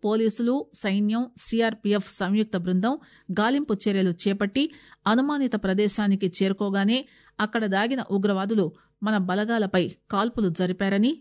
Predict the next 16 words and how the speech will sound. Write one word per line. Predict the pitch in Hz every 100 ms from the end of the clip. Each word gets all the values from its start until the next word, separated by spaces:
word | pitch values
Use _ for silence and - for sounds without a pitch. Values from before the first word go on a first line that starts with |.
| _ _
పోలీసు | 214 226 226 -
వర్గాలు | 175 175 175 196 160 -
ధృవీకరించాయి. | 175 202 190 151 160 - 165 - _ _ _ _ _
జయశంకర్ | 170 254 320 349 294 254
భూపాలపల్లి | 190 214 226 233 220 202 196
జిల్లా | 175 190 202 220 240 _ -
కాళేశ్వరంలో | 214 254 262 - 208 190 180 196 - _ _ _ _ _ _ _ _ -
ఈ | 262
నెల | 262 285
పదిహేను | 269 208 226 254
నుంచి | 240 247 240 311 330 _ _ _ - _ 226
ఇరవై | 247 240
ఆరవ | 226 254 262
తేదీ | 233 208 214
వరకు | 208 202 214
జరిగే | 202 190 190